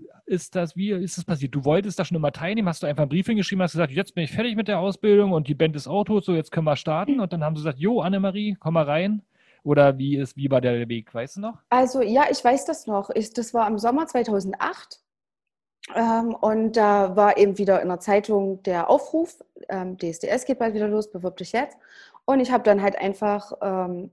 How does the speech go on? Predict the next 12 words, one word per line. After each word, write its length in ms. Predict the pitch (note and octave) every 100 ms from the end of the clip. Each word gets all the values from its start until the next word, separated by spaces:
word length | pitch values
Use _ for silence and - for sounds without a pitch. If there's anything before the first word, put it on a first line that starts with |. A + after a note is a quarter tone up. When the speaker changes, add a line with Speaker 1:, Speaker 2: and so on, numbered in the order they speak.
| -
Speaker 2:
auf 160 | F#3+
der 200 | F#3+ F3+
R-T-L-Seite 1160 | G3+ B3 C#4 - G3 F#3+ F#3+ F3+ B3 - D4+ D#4
konntest 400 | - A3+ G#3+ G#3
du 40 | F#3+
ja 140 | F3
dann 300 | E3+ D#3+ E3+
auf 160 | - -
der, 360 | D#3+ E3+ E3+ -
ähm, 340 | D#3 D3+ F3 - _ -
Internetseite 480 | A3 A#3 A#3 D3+ G#3 G#3+
Speaker 1:
Videotext. 280 | - -